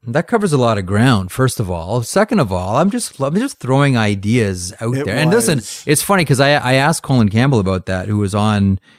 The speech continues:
Speaker 1: the hour after you were
Speaker 2: I
Speaker 1: on.
Speaker 2: hope he laughed his head off and said
Speaker 1: He said they've talked about it.
Speaker 2: Oh my God.
Speaker 1: He said it's been, I don't think it's gonna happen, but it's been, though,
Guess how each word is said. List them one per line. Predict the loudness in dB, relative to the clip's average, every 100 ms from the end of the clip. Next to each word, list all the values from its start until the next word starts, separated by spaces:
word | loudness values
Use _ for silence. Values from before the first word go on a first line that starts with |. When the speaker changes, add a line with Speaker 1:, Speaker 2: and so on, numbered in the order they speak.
| _
Speaker 1:
the | -4
hour | 0 2 2
after | 0 0 0
you | 4 4
were | 4 4
Speaker 2:
I | 2
Speaker 1:
on. | 2
Speaker 2:
hope | 0 2
he | 2 4
laughed | 4 2 0 -2
his | -6 -8
head | -4 -2
off | -2 -4 -6
and | -8
said | -6 -4 -4 -6 -4
Speaker 1:
He | -2 0
said | 2 0 0
they've | 0
talked | 0 -2 -2
about | -4 -4
it. | -8 -14 _
Speaker 2:
Oh | 2 4 4
my | 0 -6
God. | -8 -4 -4 -4 -2
Speaker 1:
He | -2
said | 0 0
it's | 0 0
been, | 0 0
I | 2 4
don't | 4
think | 4
it's | 0
gonna | -2 -2
happen, | -2 -2 -2 0 0
but | 0
it's | 0
been, | -2 -2
though, | 0 0